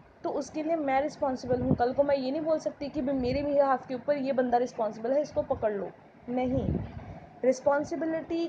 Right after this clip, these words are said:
कभी भी transfer नहीं होती, Responsibility कभी भी delegate नहीं होती। सिर्फ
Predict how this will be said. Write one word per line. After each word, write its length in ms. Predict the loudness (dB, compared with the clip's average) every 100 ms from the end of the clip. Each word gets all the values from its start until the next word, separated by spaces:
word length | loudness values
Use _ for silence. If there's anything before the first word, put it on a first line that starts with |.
| -2
कभी 260 | -2 0 -2
भी 160 | -4
transfer 580 | 0 0 0 -4 -2 -2
नहीं 360 | 0 -2 -2 0
होती, 400 | 0 -2 -6 -6
Responsibility 840 | -6 -4 -2 -2 -2 -2 -2 -4 -4
कभी 340 | -2 -2 -4
भी 120 | -4 4
delegate 500 | 4 4 -4 -6 -6
नहीं 300 | -4 -2 -2
होती। 380 | -2 -4 -8 -8 -12 -18 -20 -6
सिर्फ 280 | -2 -2 -4